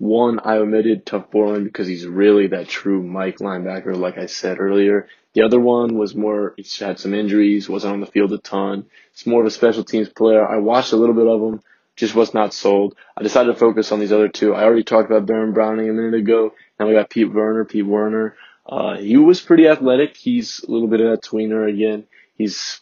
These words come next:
fast, athletic, got that coverage potential, but he doesn't offer much in the run game. I don't think he offers much as a blitzer, although he is fast, so he can get through the line.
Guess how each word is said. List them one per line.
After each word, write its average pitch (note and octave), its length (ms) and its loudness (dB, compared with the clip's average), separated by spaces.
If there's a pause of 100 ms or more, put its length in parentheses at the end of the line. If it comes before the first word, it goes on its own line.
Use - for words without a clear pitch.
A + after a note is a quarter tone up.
fast, A2+ 520 2 (100)
athletic, G#2+ 500 0 (160)
got A2 200 0
that A2 120 -2
coverage G#2+ 340 0
potential, F#2 540 -10 (320)
but G2+ 120 -10
he G2+ 200 -8 (420)
doesn't B2 320 4
offer B2+ 320 2
much A#2 300 -2
in A#2 60 -2
the A2+ 80 0
run A2 240 -2
game. G#2+ 420 -2
I B2+ 120 -10
don't G#2 220 -6
think G#2+ 140 -2
he A2 80 2
offers G#2+ 320 0
much G#2 220 -4
as G2 100 -4
a F#2+ 80 -6
blitzer, A2+ 640 -2
although G#2 220 -4
he G#2 160 -4
is G#2+ 120 -6
fast, G#2 380 -6
so - 80 -12
he G2 60 -10
can G#2 240 -8
get G#2 160 0
through G#2 80 -6
the G2+ 100 -4
line. G2+ 460 -14